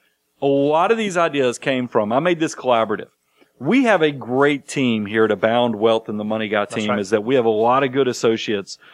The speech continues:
Speaker 1: of all age groups, and, um, it, our administrative team is spectacular. So I did this where I said, "Okay, here's the show idea. Y'all tell me," you know, like Carol, who you'll hear about in this
Speaker 2: Sure.
Speaker 1: show,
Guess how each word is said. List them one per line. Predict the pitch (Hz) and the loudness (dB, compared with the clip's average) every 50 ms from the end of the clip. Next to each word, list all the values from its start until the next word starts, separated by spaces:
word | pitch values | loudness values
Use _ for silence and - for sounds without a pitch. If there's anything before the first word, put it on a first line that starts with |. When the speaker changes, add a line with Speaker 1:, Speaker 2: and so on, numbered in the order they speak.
| - - - | -20 -14 -6
Speaker 1:
of | - 107 101 95 | -2 0 0 2
all | 107 120 139 151 156 151 | 2 2 4 4 4 4
age | 143 135 131 117 - | 2 2 0 -2 -2
groups, | - 127 120 117 117 110 - - - _ _ - - - _ - | 0 0 2 2 0 -2 -4 -12 -16 _ _ -20 -20 -18 _ -4
and, | 117 113 113 113 110 | -2 0 0 2 2
um, | 110 107 107 104 101 107 - | 2 2 2 0 -2 -4 -4
it, | 117 117 120 | -4 -4 -4
our | 120 107 101 98 | -2 -2 -2 -2
administrative | 98 104 113 139 160 160 - - 156 151 147 131 - | 0 0 0 0 0 0 -2 0 0 0 0 0 -2
team | - 156 143 135 131 127 | -4 -2 0 0 0 0
is | 117 104 - - - - - - - _ _ | -2 -2 -4 -8 -8 -12 -14 -20 -20 _ _
spectacular. | - - - - - 127 - - 139 127 127 - - 135 120 120 | -14 -14 -8 -4 -4 -2 0 0 0 0 0 -2 -2 -2 0 0
So | 117 - 131 120 117 | 0 0 0 -2 0
I | 127 143 196 | 0 -2 -2
did | 196 220 233 220 170 147 | 0 0 -2 -2 0 0
this | 147 143 143 - - | 0 0 0 0 0
where | 135 151 - | 2 2 2
I | - | 2
said, | - - 135 123 120 107 - _ _ _ _ - 147 | 0 0 0 0 0 0 -4 _ _ _ _ -6 -4
"Okay, | 139 - 117 92 | 0 0 0 0
here's | 90 151 196 254 240 | 2 0 0 0 0
the | - 240 | -2 -4
show | - - - 202 180 170 156 143 | -4 -2 0 0 2 2 2 2
idea. | 127 120 110 110 107 107 104 104 - _ _ _ _ _ _ | 2 0 0 -2 -2 -2 -2 -2 -4 _ _ _ _ _ _
Y'all | - 240 311 | -2 -2 -2
tell | - - 359 320 | 0 -2 -2 0
me," | 269 226 208 190 170 143 - _ _ _ _ - | 0 0 0 0 -2 -4 -6 _ _ _ _ -4
you | 175 | 0
know, | 165 151 | 2 2
like | 143 143 - - _ _ _ - | 2 0 -2 -6 _ _ _ -10
Carol, | - - 202 190 156 127 104 98 101 - _ _ _ - | -2 0 2 2 2 2 2 0 -4 -10 _ _ _ -10
who | 127 127 143 139 139 131 | -4 -2 0 0 0 -2
you'll | 147 143 151 151 | 0 0 0 2
hear | 151 160 156 | 2 2 2
about | 151 143 135 135 131 | 2 2 2 2 2
in | 127 131 | 0 0
this | 131 127 | -2 -2
Speaker 2:
Sure. | - - - 120 | -2 0 0 2
Speaker 1:
show, | 107 104 98 98 98 | 2 2 0 -2 -6